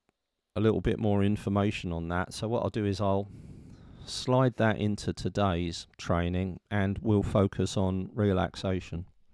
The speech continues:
And we'll focus on relaxation and the inner eye, and possibly the third eye as well. And the particular focus, eyes, third eye, inner eye,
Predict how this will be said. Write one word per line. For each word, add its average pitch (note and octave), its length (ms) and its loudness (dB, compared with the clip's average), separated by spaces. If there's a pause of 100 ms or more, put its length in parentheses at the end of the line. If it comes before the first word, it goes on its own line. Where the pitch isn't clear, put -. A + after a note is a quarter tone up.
(600)
And F2 220 -2
we'll F2 100 -8
focus - 480 -8
on F2 160 -8
relaxation E2+ 760 -6
and E2+ 360 -2 (220)
the F2+ 180 0
inner E2 240 0
eye, D#2 380 -4
and F2+ 160 -8
possibly E2+ 400 -8
the D#2+ 100 -8
third E2 380 -6
eye D#2 220 -4
as D#2 140 -10
well. D#2+ 320 -4 (920)
And F2 420 -4
the - 100 -12 (760)
particular A2 540 -2
focus, - 760 -4 (500)
eyes, G2+ 600 2 (1800)
third F#2+ 380 0
eye, F2+ 380 0 (840)
inner E2+ 320 -2
eye, E2 360 -2